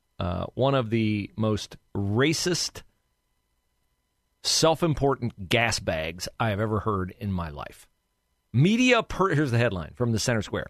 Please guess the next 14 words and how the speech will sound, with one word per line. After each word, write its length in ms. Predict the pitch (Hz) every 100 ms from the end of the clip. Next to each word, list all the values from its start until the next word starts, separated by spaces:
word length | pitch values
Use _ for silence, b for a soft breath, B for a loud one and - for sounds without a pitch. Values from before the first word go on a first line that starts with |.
| -
Media 320 | 226 269 240
personality 680 | - 180 - 160 151 135 120 b b b
and 160 | 135
former, 580 | - 180 339 381 262 113 -
oh, 160 | 156 202
former 340 | - 143 -
Harvard 420 | - 170 240 107
got 160 | 90 -
tired 260 | 95 78 76
of 100 | 73
him. 120 | 78
Wow. 380 | 135 214 135 - _
When 120 | 120
you 140 | 160